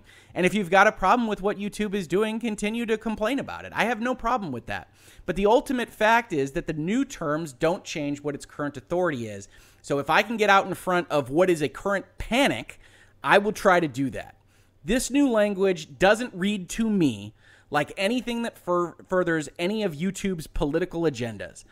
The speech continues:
They didn't need the language. I can tell you a number of my terms of services documents that I draft for clients or contracts or consulting agreements or master services contracts, whatever it might be, have language in them that says, "Hey, if this no longer makes commercial sense,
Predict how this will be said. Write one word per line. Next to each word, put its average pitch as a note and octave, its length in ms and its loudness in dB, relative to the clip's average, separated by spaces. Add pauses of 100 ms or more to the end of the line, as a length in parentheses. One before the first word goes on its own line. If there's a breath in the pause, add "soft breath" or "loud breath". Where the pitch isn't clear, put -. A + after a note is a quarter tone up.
(220 soft breath)
They B2 120 -4
didn't F3 360 0
need B3 200 -2
the A3+ 80 0
language. D#3+ 640 0 (260 soft breath)
I D3 80 0
can C#3+ 140 0
tell D#3 180 0
you D#3 140 -2
a B2 60 -2
number F3+ 360 2
of F3 120 -4
my F3+ 120 2
terms E3+ 300 -4
of D#3 80 -6
services D3+ 460 -2
documents D3 460 2
that G#2 100 -8
I A#2+ 100 -4
draft D#3 320 2
for C#3+ 100 -6
clients E3+ 520 -2
or - 40 -10
contracts D#3+ 760 -2
or B2 40 -10
consulting F3+ 560 -4
agreements E3+ 460 -4
or C3 60 -4
master C3 340 -8
services F3 500 -4
contracts, F3 640 -2 (300 loud breath)
whatever G#3+ 300 6
it A#3+ 80 4
might G#3 220 2
be, C#3 300 -2 (240 soft breath)
have D#3 260 4
language G3 540 0
in F3+ 140 4
them E3 220 2
that D3+ 140 -2
says, D3+ 260 2
"Hey, F#3+ 260 0
if C#3+ 200 -6
this - 220 -2
no B3+ 160 2
longer G#3 380 2
makes E3+ 280 0
commercial D#3+ 520 -2
sense, D#3 440 -4